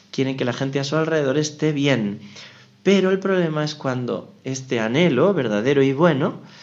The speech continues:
se prostituye por la gula, por querer comer desmesuradamente, ¿no? Tener ese placer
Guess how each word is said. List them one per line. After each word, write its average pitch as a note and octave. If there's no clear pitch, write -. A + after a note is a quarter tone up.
se -
prostituye C3
por B2
la A#2
gula, G#2+
por -
querer A2
comer C3
desmesuradamente, A2
¿no? F3+
Tener A#2+
ese B2
placer D3